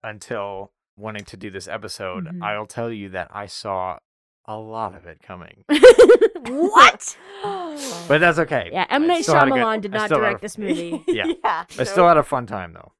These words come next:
Speaker 2: Yeah, yeah. It's a lot of fun, so we suggest it to anybody who just wants to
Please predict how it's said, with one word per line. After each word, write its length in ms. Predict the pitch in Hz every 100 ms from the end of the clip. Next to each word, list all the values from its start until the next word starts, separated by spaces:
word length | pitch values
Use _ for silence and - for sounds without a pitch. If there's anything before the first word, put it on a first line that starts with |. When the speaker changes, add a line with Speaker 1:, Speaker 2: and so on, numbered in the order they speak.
| _
Speaker 2:
Yeah, 320 | 240 190 160 -
yeah. 220 | - 113 - _ _ _
It's 140 | 247 320
a 60 |
lot 180 | 262 220
of 80 | 214
fun, 220 | 190 185
so 160 | 185 185
we 100 | 247
suggest 460 | 311 240 240 -
it 100 | 190 -
to 100 | 190
anybody 460 | 220 208 196 196
who 100 | 190
just 220 | 185 180 269
wants 240 | 277 269
to 260 | 240 190